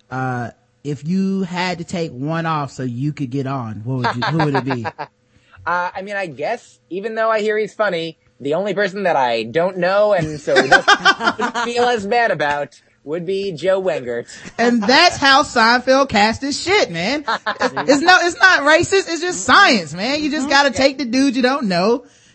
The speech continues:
Speaker 1: and you don't work with them.
Speaker 2: And I left all the black people.
Speaker 1: Yeah, I appreciate it, man.
Speaker 2: <laughs>
Speaker 1: You have a, a very diverse cast. All right, last thing, and we're outta here.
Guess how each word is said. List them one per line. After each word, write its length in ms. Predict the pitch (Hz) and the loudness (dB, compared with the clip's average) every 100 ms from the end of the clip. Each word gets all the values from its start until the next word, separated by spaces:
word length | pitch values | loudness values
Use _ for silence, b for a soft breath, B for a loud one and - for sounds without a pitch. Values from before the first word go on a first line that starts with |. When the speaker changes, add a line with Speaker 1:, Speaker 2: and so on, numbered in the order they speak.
| _ | _
Speaker 1:
and 400 | 226 254 254 254 | -4 -2 0 0
you 40 | |
don't 200 | 277 294 | 2 4
work 180 | 302 349 | 4 2
with 140 | 381 539 587 | 4 4 4
them. 120 | - - - _ | 2 -6 -18 _
Speaker 2:
And 80 | 165 | -8
I 100 | 156 | -6
left 300 | 139 202 - | -6 -8 -4
all 160 | 175 196 | -2 -2
the 80 | 196 | -4
black 260 | 160 123 | -6 -8
people. 360 | 117 98 90 - | -12 -12 -14 -8
Speaker 1:
Yeah, 460 | 185 330 330 143 120 | 2 6 6 4 -2
I 220 | 175 254 | 0 2
appreciate 560 | 277 311 370 - 170 139 | 2 2 2 2 -2 -2
it, 80 | 131 | -4
man. 420 | 143 180 202 - | 0 2 2 2
Speaker 2:
<laughs> 40 | |
Speaker 1:
You 140 | 196 285 | 4 4
have 140 | 262 | 4
a, 200 | 247 214 | 0 -6
a 60 | 202 | -2
very 260 | 226 240 | 0 0
diverse 400 | 240 240 233 240 | 0 0 0 -2
cast. 400 | - 254 190 156 202 | -2 -2 -2 -2 0
All 60 | |
right, 260 | 226 196 165 | 2 2 0
last 380 | 202 247 254 - | 0 0 0 0
thing, 460 | 240 233 233 220 | 0 0 -2 -4
and 120 | 160 | -4
we're 120 | 160 175 | -2 0
outta 220 | 202 202 | 0 0
here. 320 | 208 196 190 | -2 -2 -6